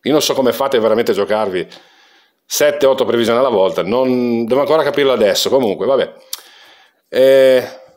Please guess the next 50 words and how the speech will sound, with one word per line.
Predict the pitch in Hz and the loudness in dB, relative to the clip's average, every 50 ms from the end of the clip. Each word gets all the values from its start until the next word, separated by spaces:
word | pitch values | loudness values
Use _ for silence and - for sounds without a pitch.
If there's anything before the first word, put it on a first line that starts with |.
| _ _ _ _ _ _ _ - | _ _ _ _ _ _ _ -4
una | - 185 190 175 | 0 0 0 2
previsione | 156 165 160 160 143 170 185 196 | 2 2 2 2 2 2 0 0
si | 165 - 147 | 0 -2 -4
parte | - 143 131 - 131 | -4 -4 -2 0 0
da | 123 131 | 0 2
domani | 127 123 143 165 165 | 2 2 0 0 0
sera, | - - 185 196 185 160 | 0 2 2 2 2 2
questa | - 170 165 - 160 | 0 0 0 0 0
è | |
già | 131 143 | 0 0
avanti, | 135 117 98 95 85 104 - 110 | 0 0 -2 -4 -6 -6 -2 0
eh? | 123 143 143 - - - _ _ _ _ _ | 0 0 0 -2 -8 -18 _ _ _ _ _
Quindi | _ - 95 90 92 | _ -10 -10 -8 -4
già | 92 113 | -2 -2
avanti | 113 123 139 139 139 127 | 0 0 -2 -2 -2 -2
di | 117 120 113 | -2 -2 -2
quattro, | - 139 147 147 - 131 117 | -2 -2 -2 -2 -2 -4 -4
cinque | 117 135 139 127 123 104 | -4 -2 -2 -2 -2 0
colpi | 117 123 139 123 - 107 | 2 2 2 0 0 -2
addirittura, | 95 98 92 87 - 101 90 87 82 87 101 | -2 -2 -4 -4 -2 -2 -2 -2 -2 -2 -4
eh? | 110 107 - _ - | -6 -8 -10 _ -8
Quindi | 110 104 92 87 | -8 -6 -6 -6
portiamola | - - 120 117 - 156 151 143 | -6 -6 -4 -2 -2 -2 0 0
avanti | 143 139 151 151 147 - 123 | 0 0 0 0 -2 -2 -2
qualche | 113 131 131 127 165 | -2 -2 -2 -2 -2
colpo, | 147 - 165 151 147 | -2 0 0 0 0
vedete | 131 120 123 135 131 127 | 2 2 2 2 2 0
che | 117 | 0
il | 110 | 0
ventiquattro | 120 113 120 123 123 151 147 147 - | 0 -2 -4 -4 -4 -4 -4 -2 -2
dovrebbe | 123 107 113 117 110 107 | -2 0 0 0 0 0
già | 104 110 | 0 -2
sor-, | 113 110 - 113 104 - _ _ | -2 -2 -2 -4 -4 -6 _ _
sortire | - 113 - 120 101 - - 101 98 95 | -8 -4 -4 -4 -4 -2 -2 -2 -2 0
come | 98 101 | -2 -2
il | 101 | -4
sessantuno | - - 104 - 123 117 120 143 135 131 120 | -4 -4 -4 -4 -4 -4 -2 0 0 0 0
e | |
il | 101 | 0
quarantuno | 98 107 110 101 87 - 98 95 95 | -2 -2 -2 -4 -4 -4 -4 -4 -4
di | 92 90 | -4 -6
Genova, | 90 90 87 85 | -6 -6 -6 -6
vi | 87 98 | -6 -4
ricordate? | 98 104 117 107 117 101 - 92 | -2 -2 -2 -2 -2 -2 -4 -6
Sessantuno | - - - 110 95 117 127 | -6 -6 -6 -4 -2 -2 -2
a | 120 | -2
Palermo, | 127 139 131 135 135 131 127 117 | -2 0 0 0 0 0 -2 -2
quarantuno | 101 113 107 98 - 110 107 | -2 -4 -4 -4 -4 -4 -2
di | 110 120 | -2 -2
Genova | 117 131 131 131 131 123 123 123 120 | 0 0 0 0 0 0 -2 -2 -6